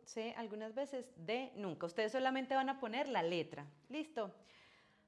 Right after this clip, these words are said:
Uno, aunque te suele ir bien al enfrentar un desafío, como por ejemplo un examen, cuando terminas sientes que te podría haber ido mejor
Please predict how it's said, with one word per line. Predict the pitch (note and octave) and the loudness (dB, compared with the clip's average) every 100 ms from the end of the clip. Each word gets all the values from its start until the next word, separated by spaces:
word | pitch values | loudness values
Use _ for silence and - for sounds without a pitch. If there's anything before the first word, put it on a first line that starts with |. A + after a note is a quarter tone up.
| _ _ - - | _ _ -16 4
Uno, | E4+ C4+ F#3 E3 - - _ _ _ | 6 6 4 -6 -12 -20 _ _ _
aunque | B3 B3+ C4+ | -2 0 -2
te | C4+ C4 | 0 0
suele | C4 B3+ C4 | 2 2 2
ir | D4 D4+ | 0 -4
bien | D4 C#4 | -4 -2
al | C#4+ C#4+ | -2 -4
enfrentar | C4+ A#3 G3+ G3 F#3+ | -6 -6 -8 -6 -6
un | F#3+ G#3 | -4 -4
desafío, | A3+ A3+ G3+ - E3 D#3+ F#3 F3+ | -4 -4 -6 -6 -6 -6 -6 -10
como | G#3 G#3 | -8 -8
por | G3+ F3+ | -6 -4
ejemplo | F3 F#3+ F#3 G#3 G#3+ | -4 -6 -6 -6 -6
un | A3+ | -6
examen, | A#3 - G3 E3+ F3 A3 - _ _ | -8 -6 -6 -6 -8 -10 -16 _ _
cuando | - A3 G#3+ | -6 -4 -2
terminas | G#3+ G3 G#3 A3+ G#3+ A3 A#3 - | -2 -4 -2 -2 0 -2 -6 -8
sientes | B3+ B3 B3 B3+ | -4 -4 -4 -6
que | B3 | -6
te | B3 | -8
podría | A#3+ G3+ F#3 E3 F3 | -4 -4 -2 -2 -2
haber | F#3+ G3 | -2 -4
ido | G#3 G3+ | -4 -4
mejor | F#3 - C4+ A#3+ | -6 -2 2 2